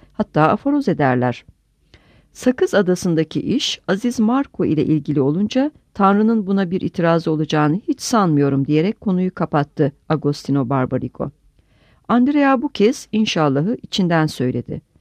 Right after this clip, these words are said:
Santa Sofia'nın çanları tekrar çalmaya başlamıştı.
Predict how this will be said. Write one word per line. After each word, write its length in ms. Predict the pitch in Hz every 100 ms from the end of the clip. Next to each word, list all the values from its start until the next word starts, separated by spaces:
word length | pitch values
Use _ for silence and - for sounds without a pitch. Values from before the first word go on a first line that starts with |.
| _ _ _
Santa 440 | - 240 262 262
Sofia'nın 540 | 254 - 233 269 208 180
çanları 460 | - 160 151 156
tekrar 420 | 220 254 - 196 208
çalmaya 520 | - 165 156 156 127
başlamıştı. 680 | 135 - 131 120 - 123